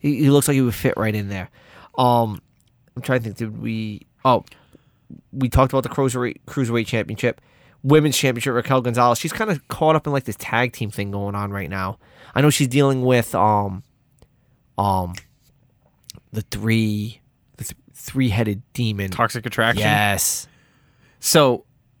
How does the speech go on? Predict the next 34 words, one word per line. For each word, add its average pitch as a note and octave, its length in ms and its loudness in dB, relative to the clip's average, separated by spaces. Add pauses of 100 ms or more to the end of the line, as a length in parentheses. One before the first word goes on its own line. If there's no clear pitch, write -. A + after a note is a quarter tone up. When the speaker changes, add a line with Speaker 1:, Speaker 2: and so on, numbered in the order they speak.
(220)
Speaker 2:
you B2+ 120 -2
know D#3+ 120 4
how G3+ 100 6
you G3 160 2
said D#3 320 2
who C3+ 300 0
has C#3 140 0
been, B2 260 -2
like, A2+ 240 -2
carrying A#2+ 360 0
the A#2+ 80 -4
wrestling A2+ 380 -2
world A2 280 -2
for A#2 240 -2
you? A#2 260 -2 (1700)
This D3+ 380 0
is, F#3 280 4
it's D3+ 160 2
not G3 180 4
one D3 180 4
person, A#2 300 2
it's B2 160 -2
these D#3 240 2
three B2 260 2
for G#2+ 220 -2
me. G2 200 -4
Speaker 1:
They've C#3 180 4
been C#3+ 120 2
incredible. G2+ 540 -4 (960)
Speaker 2:
Gigi D3 440 0
Dolan, A#2+ 520 2 (800)
Jessie D#3 360 4
Mc-, E3+ 280 -2
uh, A2+ 320 4